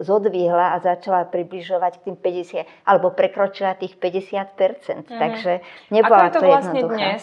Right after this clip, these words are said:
Speaker 2: E, ako je, e, vlastne vnímané nato v očiach slovenskej verejnosti? Ja sa na to pýtam aj kvôli tomu, že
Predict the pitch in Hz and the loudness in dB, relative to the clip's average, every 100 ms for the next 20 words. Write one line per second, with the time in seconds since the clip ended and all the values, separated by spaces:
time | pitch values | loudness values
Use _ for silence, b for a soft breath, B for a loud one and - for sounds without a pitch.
0 | - - 196 196 - 196 233 220 208 196 | -10 -6 -2 0 -2 -2 -4 -4 -2 -4
1 | 196 113 180 180 190 196 185 190 196 202 | -6 -6 -4 -2 -2 -4 -16 -14 -10 -10
2 | 202 190 185 196 180 185 202 196 - 175 | -8 -6 -6 -6 -8 -10 -8 -8 -8 -10
3 | 185 190 - 185 175 170 175 180 - 185 | -10 -14 -14 -4 -4 -4 -8 -16 -4 -4
4 | 185 196 196 196 208 202 196 196 196 202 | -2 -8 -8 -12 -10 -8 -8 -8 -8 -10
5 | 202 196 196 | -12 -12 -4